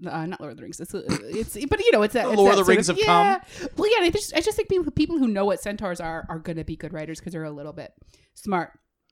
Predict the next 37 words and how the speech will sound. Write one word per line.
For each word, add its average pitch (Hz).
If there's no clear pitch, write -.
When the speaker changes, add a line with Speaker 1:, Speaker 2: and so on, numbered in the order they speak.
Speaker 2:
Well, 202
they're, 202
Speaker 1:
I 185
Speaker 2:
they're 190
smart, 175
and 165
I 147
think 151
they, 143
they 139
know 135
the 123
lore, 120
I 117
guess, 113
Speaker 1:
Mm-hmm. 170
Speaker 2:
you 120
know? 110
Speaker 1:
Um, 180
I 202
do 294
find 339
it 320
a 269
tad -
horny, 440
I'm 330
not 349
gonna 359
lie. 240
Uh, 220
so, 233
yeah, 214
so, 240
uh, 233
this, 277
this, 262